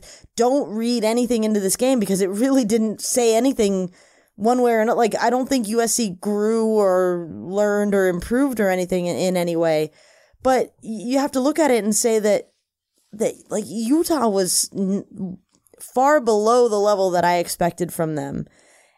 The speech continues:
And you also have to consider U S C got out of this game with Utah. I mean, w-, I know we agree that Tyler Huntley was, was really good, but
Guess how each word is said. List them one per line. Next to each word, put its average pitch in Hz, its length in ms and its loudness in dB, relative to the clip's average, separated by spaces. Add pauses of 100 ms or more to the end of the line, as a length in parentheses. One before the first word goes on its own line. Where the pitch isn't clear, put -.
(120)
And 254 340 2
you 254 140 0
also 269 280 2
have 247 220 0
to 233 100 -2
consider 196 720 0 (360)
U 233 140 -2
S 247 100 0
C 240 100 -4
got 214 160 2
out 202 160 2
of 190 60 0
this 185 140 -2
game 185 680 -2
with 185 240 -4
Utah. 170 640 0 (180)
I 180 40 2
mean, 180 140 0
w-, 175 200 -2
I 196 140 0
know 208 140 2
we 196 200 0
agree 185 280 0
that 175 140 -2
Tyler 185 260 0
Huntley 180 340 -2
was, 165 320 -2
was 165 280 -4
really 165 220 0
good, 196 380 0
but - 220 -2